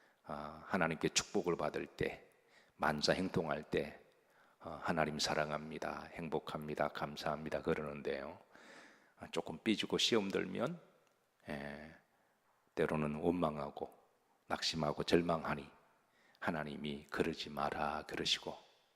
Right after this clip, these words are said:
그래서 우리들에게 자주, 어, 하나님이 어떤 분이신지 알려주시는 하나님이세요. 그래서 우리가 하나님의 속성을 제대로 알 때, 예, 그때서야 비로소,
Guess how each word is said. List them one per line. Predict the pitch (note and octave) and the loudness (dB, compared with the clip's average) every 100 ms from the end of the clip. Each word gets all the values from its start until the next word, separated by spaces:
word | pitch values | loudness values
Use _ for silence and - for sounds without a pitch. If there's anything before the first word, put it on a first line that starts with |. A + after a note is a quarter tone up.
| _ _ _ _ - - | _ _ _ _ -20 -10
그래서 | - D2 D#2+ | -2 0 0
우리들에게 | D2 D#2 D2+ D2 | 0 0 2 2
자주, | D2 E2+ E2 D2 - - - _ _ _ | 4 4 2 -2 -8 -16 -20 _ _ _
어, | E2 D2 D2 E2 - _ _ - | -8 -8 -10 -12 -18 _ _ -4
하나님이 | - D#2 D2+ D#2 | 0 0 0 0
어떤 | C#2+ - D#2+ | 0 0 0
분이신지 | D2+ E2 D#2+ - D#2+ E2 F#2+ - - - - | 2 2 2 0 0 2 2 -2 -14 -20 0
알려주시는 | E2+ E2+ E2 D#2+ F2+ - D#2 D#2+ | 0 2 -2 -4 -2 -2 -2 -6
하나님이세요. | D#2 D2 D2+ D2 D2 - D#2+ - - _ _ _ _ _ - | -4 -4 -6 -8 -6 -8 -10 -14 -20 _ _ _ _ _ -8
그래서 | E2 - | -4 -2
우리가 | D2+ - | -2 0
하나님의 | D#2+ D#2 D2+ | 0 2 2
속성을 | D2 D#2+ - D2+ | 0 0 -2 -2
제대로 | C#2+ D#2 - D#2+ | -2 0 2 0
알 | C#2+ | 0
때, | - - C2+ D2+ D3 - - _ _ - - _ F2 | 0 2 2 0 -4 -6 -20 _ _ -20 -20 _ -14
예, | C#2+ | -6
그때서야 | - D#2 E2+ D2+ D#2+ D2+ | -4 0 2 2 4 2
비로소, | D2 F#2+ F2+ D2+ - F2 E2+ | 4 6 6 4 4 2 0